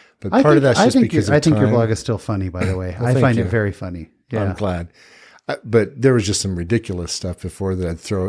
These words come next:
Speaker 1: you know, you throw things at the wall. And when you're anonymous, there's no fear, right?
Speaker 2: Yeah, why not, right?
Speaker 1: Right.
Speaker 2: Yeah.
Speaker 1: But I gotta say, and, and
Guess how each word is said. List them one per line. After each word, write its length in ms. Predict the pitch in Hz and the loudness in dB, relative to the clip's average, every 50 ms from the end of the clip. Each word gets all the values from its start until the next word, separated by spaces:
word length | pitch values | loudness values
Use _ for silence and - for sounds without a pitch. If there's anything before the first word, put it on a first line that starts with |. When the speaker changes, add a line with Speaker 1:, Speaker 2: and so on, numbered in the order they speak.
| - - | -4 -4
Speaker 1:
you 100 | 131 156 | -2 0
know, 60 | 165 | 2
you 180 | 156 139 139 | 4 4 2
throw 240 | 131 135 - 135 127 | 2 2 2 2 2
things 220 | 113 123 113 98 98 | 2 0 0 0 -2
at 80 | 92 | -4
the 80 | - 95 | -2 -2
wall. 180 | 110 127 113 | 0 0 0
And 80 | 107 110 | 0 0
when 120 | 117 143 | 0 2
you're 100 | 143 135 | 2 2
anonymous, 460 | 117 117 139 190 185 131 113 110 101 - | 2 2 2 2 2 2 0 -2 -2 -2
there's 320 | 107 92 - - - - _ _ _ _ _ _ _ _ _ _ | -4 -6 -6 -8 -14 -16 _ _ _ _ _ _ _ _ _ _
no 160 | 110 104 95 | -4 -4 -4
fear, 420 | - - - 135 113 92 85 80 - _ | -4 -2 0 0 0 0 -2 -8 -10 _
right? 140 | - 120 160 | -2 0 0
Speaker 2:
Yeah, 60 | 156 | 0
why 180 | 110 95 104 107 | 0 -2 -2 -2
not, 260 | 110 117 120 107 87 | -2 -2 -2 -4 -4
right? 240 | 95 98 104 120 - 117 - - | -4 -4 -4 -6 -8 -10 -10 -6
Speaker 1:
Right. 240 | 107 98 92 92 - _ _ _ _ - | -6 -4 -4 -6 -8 _ _ _ _ -6
Speaker 2:
Yeah. 140 | 110 107 101 | -4 0 4
Speaker 1:
But 380 | 147 147 127 113 107 107 - _ | 4 6 6 4 2 0 -2 _
I 120 | 113 117 | -6 -2
gotta 260 | 113 120 117 110 104 | 0 2 2 2 2
say, 340 | 95 - - 104 98 98 95 | 0 0 0 0 2 0 0
and, 400 | 90 107 - 98 90 92 90 - | -2 -4 -4 -4 -4 -4 -4 -4
and 160 | 95 90 87 | -6 -8 -8